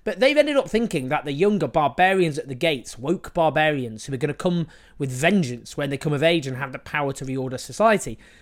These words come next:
And guess what? They kinda have a point, because I do think when younger people,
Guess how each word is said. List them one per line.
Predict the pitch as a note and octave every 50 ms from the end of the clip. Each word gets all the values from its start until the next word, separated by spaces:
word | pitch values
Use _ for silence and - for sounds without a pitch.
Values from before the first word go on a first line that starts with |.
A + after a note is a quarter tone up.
| - - -
And | C#3+ C3
guess | G3 G3+ - -
what? | G#3 G3 - -
They | C#3 C#3
kinda | - - A3 A#3
have | G3+ F#3+ D3 C#3
a |
point, | - - - C4 A#3+ D3+ A#2+ - _ _
because | D3 - D#3 C3+
I | D3+
do | C3 - G#3+ A3 G#3+
think | - - C3 A2 G#2+ -
when | C#3+ C#3 C3+
younger | C#3 C3 B2 C#3
people, | - D3 C3+ A#2 - C3 B2 A#2 -